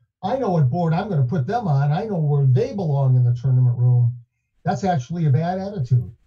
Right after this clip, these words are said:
Ask them what they want. They're a player like anybody else, and they might have, not have any needs at all.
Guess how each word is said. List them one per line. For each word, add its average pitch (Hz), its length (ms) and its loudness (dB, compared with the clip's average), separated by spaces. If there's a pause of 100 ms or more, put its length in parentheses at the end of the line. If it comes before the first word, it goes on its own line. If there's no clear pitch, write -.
(260)
Ask 180 240 0
them 196 140 -2
what 196 160 -2
they 208 100 -2
want. 220 360 -2 (720)
They're 160 180 4
a 127 40 2
player 214 300 -2
like 190 240 -2
anybody 190 480 -4
else, 180 500 -8 (220)
and 135 380 4
they 202 160 2
might 170 240 2
have, 165 240 0
not 170 200 -2
have 185 160 -2
any 185 220 -2
needs 180 300 -2
at 180 80 -4
all. 175 420 -6